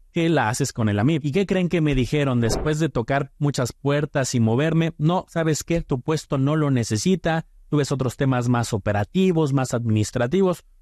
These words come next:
¿Tú para qué necesitas la certificación como asesor de inversiones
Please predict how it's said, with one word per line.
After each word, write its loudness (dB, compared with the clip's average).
¿Tú -2
para 0
qué 0
necesitas 0
la 2
certificación -2
como 2
asesor -2
de 2
inversiones 0